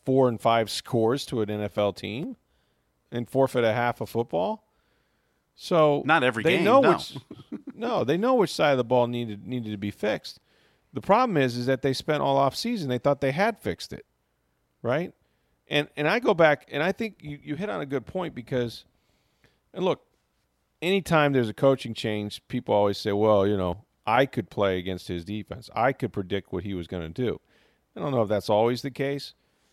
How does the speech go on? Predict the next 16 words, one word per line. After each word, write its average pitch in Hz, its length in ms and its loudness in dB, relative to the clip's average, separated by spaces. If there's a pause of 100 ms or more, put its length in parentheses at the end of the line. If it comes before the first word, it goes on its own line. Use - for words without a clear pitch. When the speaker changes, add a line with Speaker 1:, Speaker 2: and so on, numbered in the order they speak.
(340)
Speaker 1:
but 117 540 0 (1400)
there 135 160 -4
wasn't 220 300 2
a 139 40 4
lot 139 220 6
of 107 80 -2
creativity 131 640 -2
and 104 80 -4
imagination 117 720 -2
here. 76 280 -10
I 101 80 -6
mean, 117 200 -4
it, 120 140 -4
it's, - 360 -8
you 135 140 -8
know, 95 240 -4